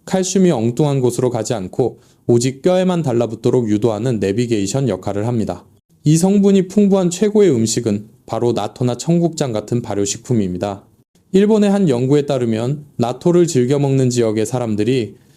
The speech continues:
그렇지 않은 지역보다 골절 발생률이 현저히 낮았다고 합니다. 냄새 때문에 싫어하시는 분들도 계시겠지만 약이라고 생각하고 매일 조금씩 드셔보세요.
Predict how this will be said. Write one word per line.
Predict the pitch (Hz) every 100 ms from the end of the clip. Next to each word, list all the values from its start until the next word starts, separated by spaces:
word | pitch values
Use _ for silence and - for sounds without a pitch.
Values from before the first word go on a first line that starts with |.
| _ -
그렇지 | 147 160 160
않은 | 170 127 151
지역보다 | 143 143 131 123 120 139 147
골절 | - 123 135 143
발생률이 | 123 101 135 117 101 131
현저히 | 139 196 190 175
낮았다고 | 123 98 101 110 98
합니다. | 104 95 90 92 - _ _ _
냄새 | - 139 165 180
때문에 | 180 175 156
싫어하시는 | 160 208 185 190 175
분들도 | 160 147 139
계시겠지만 | 127 113 123 123 120 135 127 110 _ -
약이라고 | 113 127 160 143
생각하고 | 131 135 123 120 117 110 156 170 - -
매일 | 117 123 127
조금씩 | 110 107 104 -
드셔보세요. | 101 107 95 90 92 95